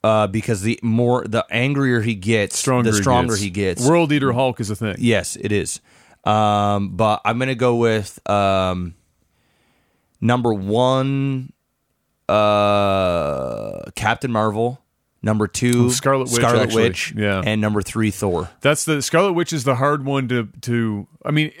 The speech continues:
Speaker 2: if you were gonna swap, if I was gonna swap one, I'd swap Captain Marvel for Scarlet Witch because they fill similar roles. The difference being is that Scarlet Witch's entire thing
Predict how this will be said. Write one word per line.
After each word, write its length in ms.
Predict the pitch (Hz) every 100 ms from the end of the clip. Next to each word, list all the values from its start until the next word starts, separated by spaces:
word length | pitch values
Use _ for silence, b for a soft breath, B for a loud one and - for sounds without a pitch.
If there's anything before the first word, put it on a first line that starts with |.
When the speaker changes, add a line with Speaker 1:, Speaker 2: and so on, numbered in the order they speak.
| 151
Speaker 2:
if 140 | 151
you 120 | 180
were 40 | 190
gonna 140 | 196
swap, 400 | - 147 160 -
if 80 | 135
I 80 | 156
was 100 | 165
gonna 140 | 160
swap 340 | - 139 147
one, 180 | 175 185
I'd 220 | 135 135
swap 380 | - 131 131 -
Captain 260 | 139 139 135
Marvel 320 | 123 123 120
for 160 | 120 107
Scarlet 320 | 127 123 143
Witch 260 | 143 160
because 260 | - 131 113
they 140 | 123
fill 300 | 113 139 143
similar 380 | 139 143 139 131
roles. 340 | 113 117 147 127
The 80 |
difference 300 | 117 127 127
being 240 | 113 127 123
is 80 | 113
that 160 | 113
Scarlet 320 | - 127 127
Witch's 240 | 131 127 113
entire 300 | 110 117 117
thing 360 | 117 113 131